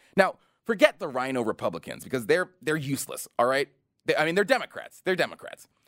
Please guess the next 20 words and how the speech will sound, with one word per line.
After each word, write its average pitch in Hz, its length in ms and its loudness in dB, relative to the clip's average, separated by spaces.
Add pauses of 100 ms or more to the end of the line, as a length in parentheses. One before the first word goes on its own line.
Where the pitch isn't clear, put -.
(140)
But 185 180 4
libertarians, 220 960 0 (320)
they 196 200 6
are 262 120 4
supposed 180 400 -2
to 160 80 -2
believe 117 420 0 (160)
in 135 200 2
limited 143 340 2
government, 117 480 0
the 190 80 2
least 240 340 2
amount 175 260 2
of 147 60 -4
government 123 400 0
necessary 110 500 -2
to - 120 -16
preserve 110 420 -2 (220)
maximum 123 560 -4
freedom. 113 440 -4